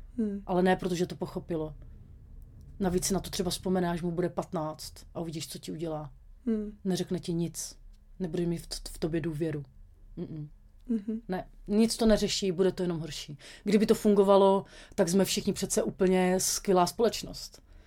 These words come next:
Speaker 1: Hmm.
Speaker 2: Kdyby fungovalo bytí dětí, tak jsme tady všichni úplně srovnaní, perfektně se chováme.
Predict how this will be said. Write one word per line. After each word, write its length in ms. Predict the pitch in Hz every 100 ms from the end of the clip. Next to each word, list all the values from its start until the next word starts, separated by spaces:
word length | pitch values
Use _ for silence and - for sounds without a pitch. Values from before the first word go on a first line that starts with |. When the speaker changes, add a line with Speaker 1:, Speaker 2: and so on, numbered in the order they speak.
| -
Speaker 1:
Hmm. 100 | 226
Speaker 2:
Kdyby 240 | 202 208
fungovalo 560 | 202 226 208 202 202 196
bytí 340 | 185 208 220
dětí, 400 | 190 202 - 202 - - - -
tak 200 | 208 185
jsme 180 | 196 190
tady 180 | 202 196
všichni 280 | - 220
úplně 240 | 202 208 196
srovnaní, 800 | - 214 190 196 202 202 202 202 - - -
perfektně 380 | 208 208 208
se 100 | -
chováme. 520 | 214 233 233 190 147